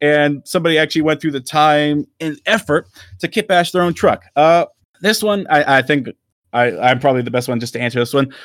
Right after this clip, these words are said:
This is just, you don't wanna play with that person, honestly. Like, if somebody's, like, going to that, like, only play with G W or only play with Forge World approved models, that's just the person that you don't wanna play with.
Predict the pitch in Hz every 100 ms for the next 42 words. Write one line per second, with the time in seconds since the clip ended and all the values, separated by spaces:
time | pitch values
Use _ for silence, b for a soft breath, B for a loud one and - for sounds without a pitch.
0 | B _ - 233 147 135 - 131 127 117
1 | 104 - 104 110 107 101 - 98 - 90
2 | 95 104 - 104 110 _ B B B B
3 | - 120 - - 147 208 180 160 131 -
4 | 123 113 _ - 123 120 110 110 117 107
5 | 101 _ 113 120 120 117 110 123 117 117
6 | 110 - 120 110 110 110 110 107 113 113
7 | 113 110 110 117 104 101 - 101 107 -
8 | 110 107 - 113 107 107 110 110 107 -
9 | _ _ _ _ - 170 156 - - 123
10 | - 113 - 110 107 117 110 110 - 95
11 | 85 107 113 104 104 - 98 107 110